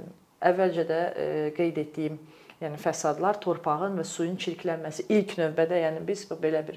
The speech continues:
e, fəsadları, e, nəzərdə tuturuq. Yəni bu kimi, e, təsirləri var. Və, e, ona görə də, m, dediyim kimi, e, burada artıq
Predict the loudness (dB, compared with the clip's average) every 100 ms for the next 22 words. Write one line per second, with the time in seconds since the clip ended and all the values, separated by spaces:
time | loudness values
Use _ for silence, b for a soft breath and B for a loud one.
0 | -10 -8 -8 -8 -8 -6 -6 -4 -6 -8
1 | B B -10 -6 -4 -4 -4 -6 -10 -8
2 | -6 -6 B B -6 -2 0 0 0 -4
3 | -6 B B -10 -8 -6 -8 -10 -12 -12
4 | -14 -2 0 0 -4 -4 -4 -4 0 0
5 | 0 B B B B B B B B B
6 | _ -4 6 8 8 6 6 4 2 2
7 | 2 2 4 4 4 4 4 4 6 6
8 | 6 6 4 0 -6 -6 -2 0 2 2
9 | 0 -4 0 0 2 2 0 -2 -2 -2
10 | -2 -2 -6 -10 -20 _ _ -20 -20 _
11 | 2 4 8 8 8 4 4 4 2